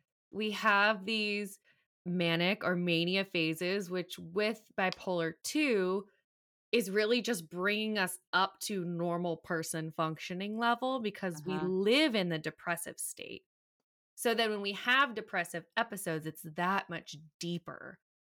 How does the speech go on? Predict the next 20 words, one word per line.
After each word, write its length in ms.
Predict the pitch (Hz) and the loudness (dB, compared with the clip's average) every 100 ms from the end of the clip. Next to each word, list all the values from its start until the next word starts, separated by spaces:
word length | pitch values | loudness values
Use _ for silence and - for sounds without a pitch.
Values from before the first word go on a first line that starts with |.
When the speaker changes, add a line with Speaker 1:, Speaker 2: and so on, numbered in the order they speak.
| _ - | _ -14
Speaker 1:
than 420 | 170 196 170 165 | 0 2 2 2
what 220 | 160 156 | 2 2
Speaker 2:
Mm-hmm. 120 | 156 _ | 0 _
Speaker 1:
a 80 | 175 | -6
depression 720 | 170 170 - 180 165 - 147 - | -6 -10 -6 -4 -2 -4 -10 -6
is. 500 | 160 139 - 185 _ _ _ _ _ _ | -6 -6 -10 -16 _ _ _ _ _ _
But 140 | 214 202 | 0 0
when 80 | 202 | 0
we 100 | 196 | -4
have 340 | 220 254 226 | 0 0 0
these 200 | 208 185 | -4 -2
manic 340 | 185 165 160 - | -2 -2 -2 0
episodes, 640 | 240 247 247 180 160 156 - | 0 0 -2 -2 -2 -4 -8
it 160 | 190 | -10
brings 340 | 185 190 202 196 | -4 -4 -2 -8
us 120 | 190 | -10
to 300 | - 190 170 _ _ _ _ | -8 -6 -8 _ _ _ _
normal 640 | 214 247 311 320 269 185 - | 2 6 8 8 8 8 6
everyday 600 | 190 170 180 170 165 160 | 2 4 0 2 4 2
human 680 | 135 180 156 151 147 226 | 2 0 0 0 -2 -2